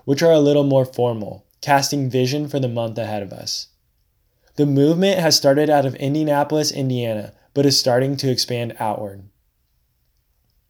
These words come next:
Jesus said we'd be known for our love in John thirteen thirty-five.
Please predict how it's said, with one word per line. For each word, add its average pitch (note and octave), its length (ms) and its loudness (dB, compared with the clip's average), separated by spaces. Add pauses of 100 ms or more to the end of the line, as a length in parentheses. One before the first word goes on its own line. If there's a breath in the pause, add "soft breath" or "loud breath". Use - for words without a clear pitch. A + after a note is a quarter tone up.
(480)
Jesus F#3+ 340 4
said F#3 160 6
we'd F#3 160 2
be E3+ 140 -2
known D3+ 380 2
for E3 180 0
our D3 160 6
love C3 380 0
in A#2+ 160 -6
John B2+ 340 -2
thirteen B2+ 400 -6
thirty-five. G#2+ 680 -4